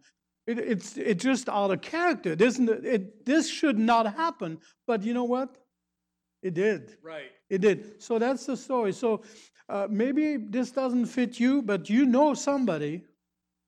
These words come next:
Speaker 1: that may be down and out, may not e-, even be saved. I tell you what, if they don't get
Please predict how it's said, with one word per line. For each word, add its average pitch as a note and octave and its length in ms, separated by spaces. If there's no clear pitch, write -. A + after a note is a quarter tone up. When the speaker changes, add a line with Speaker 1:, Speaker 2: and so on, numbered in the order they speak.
Speaker 1:
that F3+ 120
may G#3+ 180
be A#3 140
down G#3+ 320
and B3 120
out, F#3+ 380
may F#3 180
not C4 220
e-, B3 220
even B3 180
be A#3 140
saved. F3+ 640
I D3+ 80
tell G3 260
you F#3 120
what, E3+ 340
if E3+ 260
they C#4+ 220
don't C#4+ 320
get A#3 500